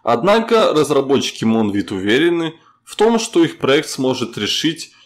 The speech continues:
часть существующих проблем. Именно для этого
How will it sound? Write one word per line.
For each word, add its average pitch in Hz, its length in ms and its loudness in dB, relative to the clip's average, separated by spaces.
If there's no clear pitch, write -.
часть 160 400 -2
существующих 135 760 -4
проблем. 101 560 0
Именно 131 360 2
для 107 320 0
этого 190 400 0